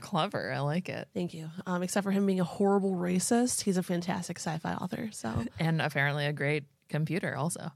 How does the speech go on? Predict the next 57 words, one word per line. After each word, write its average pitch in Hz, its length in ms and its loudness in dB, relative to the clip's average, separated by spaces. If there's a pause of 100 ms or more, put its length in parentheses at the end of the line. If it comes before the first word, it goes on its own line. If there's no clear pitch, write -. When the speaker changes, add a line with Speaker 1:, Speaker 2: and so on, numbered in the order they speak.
Speaker 2:
It's 180 200 -4
an 190 80 0
all 185 120 2
right 202 200 4
computer. 180 540 0
Speaker 1:
It's - 100 -18
an 139 60 -4
all 143 140 -2
right 165 180 -2
computer. - 400 -4
Speaker 2:
So 208 180 6
me 214 180 8
and 226 100 6
H 226 120 4
P 220 80 4
Lovecraft 175 440 2
were 180 80 2
walking 175 280 2
up 170 80 -2
the - 60 -8
stairs 160 460 -4
like 165 180 -4
we 170 100 -4
usually 160 340 -4
do. 170 300 -4 (240)
Like, 165 140 0
Speaker 1:
As, 151 100 0
Speaker 2:
just - 260 -4
like 170 100 -2
Speaker 1:
as 165 100 0
Speaker 2:
a, 165 40 -6
Speaker 1:
one 160 120 0
does, 190 320 -2
Speaker 2:
like 190 120 0
Speaker 1:
yeah. 190 120 0
Speaker 2:
a 175 40 -8
regular 190 500 2
Monday 165 380 -2
night, 160 420 -6
right? 160 240 -4
Speaker 1:
Okay, 135 160 -6
okay. - 320 -18 (280)
Speaker 2:
And, 180 520 2
um, 165 400 2 (140)
she 175 600 -2
flew 226 640 4
out 196 240 6
of 196 120 2
my 190 160 0
hand. 175 320 0
Speaker 1:
Oh, 196 40 8
it's 185 140 2
a 190 40 2
she 202 360 0
too. 175 460 -2 (120)
Speaker 2:
Obviously. 208 480 -6 (100)
Speaker 1:
Oh, 214 180 -4